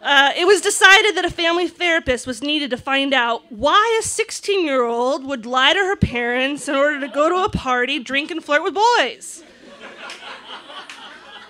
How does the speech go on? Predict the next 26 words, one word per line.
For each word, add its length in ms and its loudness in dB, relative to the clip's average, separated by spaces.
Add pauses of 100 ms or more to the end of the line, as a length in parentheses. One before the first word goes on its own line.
(640)
On 300 6
Wednesday, 960 4 (920)
we 160 0
saw 340 2
the 140 -4
therapist 720 -2
after 320 -4
a 80 -2
tension-filled 840 -6
silent 420 -4
ride 300 -6
to 60 -16
her 200 -8
office. 600 -14 (580)
After 320 -4
our 120 0
hour 320 -2
session, 640 -4
she 280 -12
had 340 -12
my 100 -6
parents' 440 -6
number. 460 -10 (420)
They 100 4
wanted 320 2
answers, 720 -4